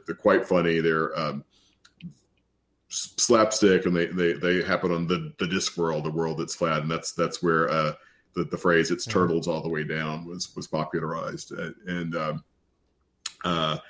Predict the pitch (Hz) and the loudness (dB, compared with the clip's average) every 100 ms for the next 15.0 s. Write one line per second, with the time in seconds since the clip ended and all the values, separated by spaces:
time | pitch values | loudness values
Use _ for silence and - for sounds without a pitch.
0 | - - 98 107 98 101 113 - 98 85 | -18 -2 6 8 8 6 6 6 4 6
1 | 92 - 85 80 85 82 90 95 90 85 | 2 2 -2 2 0 2 0 2 0 2
2 | 85 - 87 82 85 127 139 98 87 82 | 0 -2 -2 0 2 2 4 4 4 2
3 | - - _ _ 90 85 82 80 76 - | -8 -20 _ _ -4 -2 -2 -4 -6 -6
4 | 135 98 - - 107 - - - - 104 | 0 0 0 -6 -14 -12 -18 -18 -2 4
5 | 113 147 151 - _ _ _ _ - 104 | 8 8 6 -4 _ _ _ _ 0 2
6 | 104 92 78 82 80 - _ _ 85 87 | 2 -2 -4 -4 -6 -12 _ _ -6 -4
7 | 87 120 101 92 85 - 85 78 82 78 | 0 4 6 4 2 -2 -2 -2 -4 -2
8 | 73 76 69 - - 78 73 73 73 - | -4 -6 -10 -10 -10 -10 -10 -8 -8 -8
9 | 76 64 - 78 76 - 78 - 85 80 | -8 -8 -6 -6 -4 -4 -4 -4 -4 -4
10 | 76 - 80 76 73 - _ _ - - | -4 -6 -6 -4 -6 -10 _ _ -14 -4
11 | 90 80 - 90 98 104 95 - 90 85 | -2 -2 -8 0 4 4 4 4 2 2
12 | 80 - - _ - - 113 98 80 - | -2 -4 -10 _ -4 6 6 6 -4 0
13 | 143 135 107 92 90 98 98 87 82 78 | 2 2 -2 -4 -2 -2 0 -4 -4 -6
14 | 76 - 80 80 82 - 78 73 87 | -8 -6 -6 -4 -6 -6 -6 -4 -6